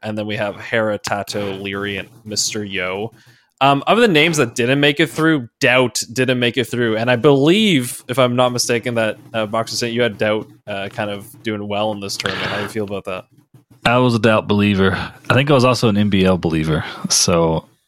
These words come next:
Speaker 2: I didn't, I didn't get too beat up. Um, yeah, Doubt, Doubt was surprising. He did not have a good showing, and that was very unfortunate. Uh, A C C M was probably a bit of a surprise too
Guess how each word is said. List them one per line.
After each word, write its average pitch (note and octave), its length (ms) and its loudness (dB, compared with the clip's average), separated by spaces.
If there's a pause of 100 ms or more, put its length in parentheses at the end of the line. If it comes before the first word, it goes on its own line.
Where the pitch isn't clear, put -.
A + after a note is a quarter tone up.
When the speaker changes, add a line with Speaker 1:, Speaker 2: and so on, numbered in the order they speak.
(100)
Speaker 2:
I F#3+ 100 -2
didn't, G3 460 0 (300)
I G2 80 2
didn't G2+ 120 2
get G2 160 0
too G2 220 2
beat E2+ 220 0
up. D#2+ 240 0 (560)
Um, E2 480 2 (1160)
yeah, G#2 160 4
Doubt, A2+ 380 2
Doubt B2 220 4
was B2+ 120 2
surprising. G2+ 480 2
He G#2 140 0
did G2+ 180 0
not F2+ 300 2
have E2+ 160 0
a E2 60 -2
good D#2+ 180 -2
showing, E2 420 0 (120)
and E2+ 100 -2
that E2+ 140 0
was F2 140 -4
very E2 440 -2 (680)
unfortunate. E2 680 -2
Uh, F2 300 0
A B2+ 100 2
C B2 220 0
C A#2 220 2
M A2 180 2
was F#2+ 100 -4
probably F#2+ 460 -2
a F2+ 40 2
bit - 160 -2
of F#2+ 80 -2
a F#2+ 60 -2
surprise F#2 540 0
too G#2+ 320 -2